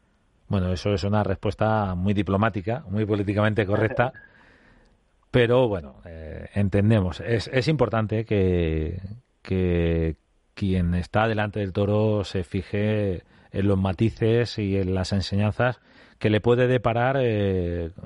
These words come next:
Speaker 1: cualquier torero. Las grandes figuras siempre dicen que, que hasta un maletilla, un aficionado les puede descubrir o les puede aportar algo a ellos.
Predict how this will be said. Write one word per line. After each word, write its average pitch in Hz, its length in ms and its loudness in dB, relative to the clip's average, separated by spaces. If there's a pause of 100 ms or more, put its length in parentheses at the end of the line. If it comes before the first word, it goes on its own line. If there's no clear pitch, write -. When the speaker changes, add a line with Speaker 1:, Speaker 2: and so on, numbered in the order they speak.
(140)
Speaker 1:
cualquier 117 360 0
torero. 113 400 0 (260)
Las 95 140 2
grandes 123 260 4
figuras 131 320 2
siempre 123 600 2
dicen 120 300 0
que, 98 420 -2 (520)
que 117 120 0
hasta 107 340 0
un 127 180 4
maletilla, 131 580 2
un 120 120 0
aficionado 120 540 0
les 110 180 0
puede 110 280 2
descubrir 113 580 0
o 107 60 2
les 98 100 -2
puede 110 600 2
aportar 101 480 0
algo 101 260 2
a 110 60 2
ellos. 90 320 -2